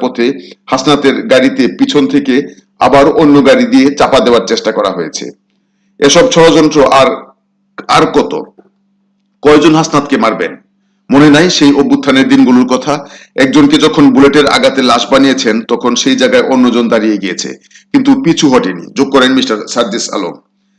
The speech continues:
ঢাকার ওয়ারী থানা সূত্রে জানা গেছে, মোহাম্মদ হানিফ ফ্লাইওভার থেকে নামতে কাপ্তান বাজারের মুখে হাসনাতকে বহনকারী গাড়িটি আরেকটি গাড়ি ধাক্কা দেয় বলে তারা জানতে পেরেছেন। তবে এই ঘটনায় কোনো মামলা বা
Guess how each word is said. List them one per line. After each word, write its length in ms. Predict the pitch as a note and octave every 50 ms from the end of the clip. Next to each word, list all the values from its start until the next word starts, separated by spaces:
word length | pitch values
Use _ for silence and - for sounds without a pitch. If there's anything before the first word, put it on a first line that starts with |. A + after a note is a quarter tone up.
| _ _ _ _ -
ঢাকার 320 | C3+ C#3 C#3+ C#3+ D#3+ D#3+ D#3+
ওয়ারী 300 | D3+ D#3 D#3+ D3 D#3 C#3+
থানা 220 | D3 D#3+ D3 D3+
সূত্রে 260 | D3 - C#3+ - D3+ B2
জানা 200 | C#3 C3+ C3+ B2+
গেছে, 220 | B2 B2 - - A#2
মোহাম্মদ 340 | A#2 A#2+ A#2 A#2+ B2 B2 -
হানিফ 280 | - A#2 C3+ C3 B2 - -
ফ্লাইওভার 380 | - C#3 B2 A#2+ - - B2 A2 -
থেকে 220 | - C#3 - A2+ A2
নামতে 340 | G#2+ A#2 A#2+ A#2+ A2+ A#2+ A#2+ A#2+ A#2+ - - - _ _
কাপ্তান 340 | - A#2+ - - - D3 C#3
বাজারের 360 | C3+ C3+ B2+ C#3 C3+ B2+ C3 B2+
মুখে 240 | C3 B2+ - - A#2+
হাসনাতকে 460 | A#2 A2+ A#2+ - C3+ B2+ - - - B2
বহনকারী 440 | A#2 A2 A2 A2+ A#2 - A#2+ A#2 G#2+
গাড়িটি 380 | B2 A2+ A2+ A#2+ A#2+ - B2 A2+ - _ _ _ _ _ _ -
আরেকটি 360 | - C#3+ C#3+ C#3+ C#3 C#3+ C#3+
গাড়ি 200 | C#3 C3+ B2 B2 C3+ B2+ -
ধাক্কা 260 | A#2 A2+ - - B2
দেয় 180 | A2 A2 B2 A2+ A2
বলে 140 | A#2 A#2+ B2
তারা 220 | - B2 G#2+ G#2+ G#2+
জানতে 280 | G2 A#2 A2+ A2 - A2
পেরেছেন। 380 | - A2 G2 F2+ - - D2+ D2 - _ _ _ - - -
তবে 200 | - C#3 C#3 C#3+ C#3+ C#3+
এই 140 | C#3+ D#3+ D3+
ঘটনায় 420 | C#3 D3+ D3+ D#3+ D#3 D3 C#3 D3
কোনো 160 | C#3 C#3+ C#3+ C3
মামলা 320 | B2+ C3+ C#3+ C#3+ C#3+ C3+ A#2+
বা 100 | A2